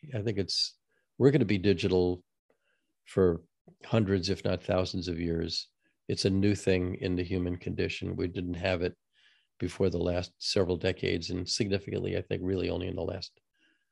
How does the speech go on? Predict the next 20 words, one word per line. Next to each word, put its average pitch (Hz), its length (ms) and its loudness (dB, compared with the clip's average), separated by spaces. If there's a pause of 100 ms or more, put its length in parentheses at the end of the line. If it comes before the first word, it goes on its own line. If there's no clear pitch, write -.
(260)
decade 87 420 0
when 85 340 -2
everybody 87 360 -2
started 87 360 -4
using 87 340 -4 (140)
mobile 92 260 -2
phones. 90 520 -4
I 101 80 -6
think - 180 -10
it's - 120 -12
only 92 300 -4 (480)
really 98 280 2
in 90 80 0
the 87 100 0
last 92 360 -4 (840)
ten, 104 220 0
maybe 87 260 -2
fifteen 90 440 -6
years 92 360 -2
that, - 180 -4